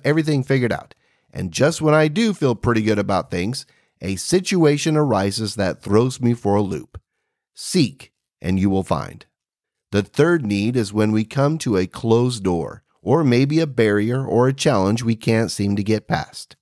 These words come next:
Jesus says, "Knock, and it will be opened to you."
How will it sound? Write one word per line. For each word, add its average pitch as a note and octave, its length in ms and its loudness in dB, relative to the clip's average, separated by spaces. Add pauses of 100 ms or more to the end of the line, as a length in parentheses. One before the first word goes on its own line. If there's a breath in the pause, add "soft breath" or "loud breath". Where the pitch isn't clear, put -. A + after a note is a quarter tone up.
(520)
Jesus C3+ 480 0
says, F2+ 440 -2 (380)
"Knock, G#2+ 540 0 (320)
and B2 160 2
it B2+ 80 4
will C3+ 160 2
be C#3 180 0
opened A#2 420 2
to - 60 -6
you." F#2+ 400 -4